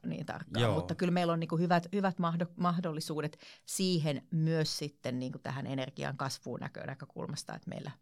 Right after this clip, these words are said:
Speaker 1: olisi niinku, tota, toi, varmasti toi tuulivoima yhtenä tekijänä. Tietenkin siellä on monia, monia muitakin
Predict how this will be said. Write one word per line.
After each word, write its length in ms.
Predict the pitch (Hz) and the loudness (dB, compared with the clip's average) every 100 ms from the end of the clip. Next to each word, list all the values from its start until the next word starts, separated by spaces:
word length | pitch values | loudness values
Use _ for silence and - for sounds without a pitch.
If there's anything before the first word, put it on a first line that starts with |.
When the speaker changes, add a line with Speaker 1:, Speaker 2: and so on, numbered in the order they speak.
| - | -10
Speaker 1:
olisi 300 | - - - | -8 -6 -8
niinku, 300 | 175 - 160 - _ _ _ _ _ - | -8 -6 -8 -8 _ _ _ _ _ -18
tota, 320 | - - - - - | -12 -6 -6 -8 -6
toi, 160 | 135 127 - | -4 -4 -8
varmasti 360 | 151 143 160 170 | -10 -8 -8 -8
toi 180 | - 175 | -6 -4
tuulivoima 500 | 165 143 139 131 131 | -4 -4 -4 -6 -4
yhtenä 340 | 135 - 127 | -6 -6 -8
tekijänä. 400 | - - 120 - - - - | -6 -6 -4 -4 -8 -6 2
Tietenkin 340 | 196 196 175 | 4 4 2
siellä 220 | - 160 | 2 2
on 60 | 156 | 2
monia, 360 | 151 147 131 131 | 2 0 0 -2
monia 240 | 165 160 | -2 0
muitakin 460 | 151 156 147 - 139 | 0 -2 -4 -6 -8